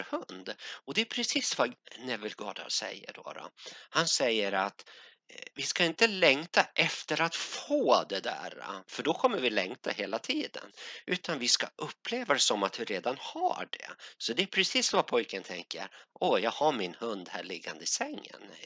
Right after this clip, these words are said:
eh, direkt. Och han känner liksom hur han, hur man klappar, hur han klappar hunden och känner att,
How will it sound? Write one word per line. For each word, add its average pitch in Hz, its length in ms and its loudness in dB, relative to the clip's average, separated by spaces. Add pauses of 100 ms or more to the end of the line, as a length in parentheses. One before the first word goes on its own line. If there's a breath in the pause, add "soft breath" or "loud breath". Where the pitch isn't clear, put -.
(440 loud breath)
eh, - 260 -10
direkt. - 440 -8
Och 101 60 -4
han 113 120 0
känner 117 680 6
liksom 92 460 -2
hur 104 160 -2
han, 95 140 -4 (300 loud breath)
hur 107 120 -2
man 92 180 -2
klappar, - 720 -2
hur 104 140 -6
han 101 120 -4
klappar 101 520 -2
hunden 92 520 -6
och 92 80 -4
känner 107 500 4
att, 87 340 -4